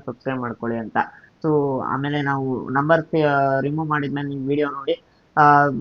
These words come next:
ಈ ಕೆಲಸ ಇಲ್ಲ ಅಂದ್ರೆ ಸುಮ್ನೆ ಪಾಪ ನಿಮ್ಗೂ ಬೇಜಾರು, ನಿಮ್ ಟೈಮು ಕೂಡ ವೇಸ್ಟ್ ಆಗುತ್ತೆ ಅಂತ ಹೇಳ್ತೀನಿ. ಏನು ವಿಡಿಯೋ ಇಷ್ಟ ಆಗಿತ್ತು ಅಂದ್ರೆ ದಯವಿಟ್ಟು ಈ ಒಂದು ವಿಡಿಯೋಗೆ ಲೈಕ್ ಮಾಡಿ.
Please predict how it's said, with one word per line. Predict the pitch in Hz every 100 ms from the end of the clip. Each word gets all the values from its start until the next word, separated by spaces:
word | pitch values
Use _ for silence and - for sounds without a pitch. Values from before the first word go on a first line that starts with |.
| 139
ಈ | 143 147 147 147
ಕೆಲಸ | 143 147 147
ಇಲ್ಲ | 165 151 143
ಅಂದ್ರೆ | 139 156
ಸುಮ್ನೆ | 156 180 185
ಪಾಪ | -
ನಿಮ್ಗೂ | 160 156 165 175
ಬೇಜಾರು, | 160 139 143 165
ನಿಮ್ | 151 143
ಟೈಮು | 135 147 151
ಕೂಡ | 139 147 - _ _ -
ವೇಸ್ಟ್ | 156 170 160
ಆಗುತ್ತೆ | 139 131 131
ಅಂತ | 117 156 160 - -
ಹೇಳ್ತೀನಿ. | 131 127 127 127 123 - _ -
ಏನು | 185 208
ವಿಡಿಯೋ | 151 135 160
ಇಷ್ಟ | 165
ಆಗಿತ್ತು | 160 147 147
ಅಂದ್ರೆ | 147 151
ದಯವಿಟ್ಟು | 135 143 147 165
ಈ |
ಒಂದು | 151 139
ವಿಡಿಯೋಗೆ | 131 131 123
ಲೈಕ್ | 127 123 123
ಮಾಡಿ. | 123